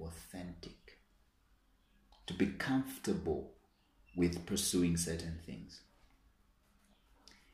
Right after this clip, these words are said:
Obviously, there are numerous benefits to having a vision. And since we only have this one life, let's not leave it to chance. Let's live deliberately.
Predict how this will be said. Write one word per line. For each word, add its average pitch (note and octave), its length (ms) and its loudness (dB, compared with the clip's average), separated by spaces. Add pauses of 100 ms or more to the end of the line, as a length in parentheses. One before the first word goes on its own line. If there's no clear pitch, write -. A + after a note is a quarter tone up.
(260)
Obviously, C3 480 10
there G2+ 160 8
are G2 40 10
numerous G#2 680 8
benefits G2 680 6
to F2+ 140 0
having E2+ 420 4
a D#2 60 0
vision. D#2+ 520 -2 (840)
And - 180 12
since - 420 6
we A#2 200 4
only C3 240 8
have G#2+ 440 2
this G#2 220 2
one G2+ 360 8
life, F2 420 -2 (160)
let's D3+ 240 6
not F3+ 200 0
leave E3 300 0
it B2 140 -4
to A2+ 100 -6
chance. - 580 -6 (920)
Let's E3+ 320 2
live C3+ 420 4 (560)
deliberately. G#2 920 4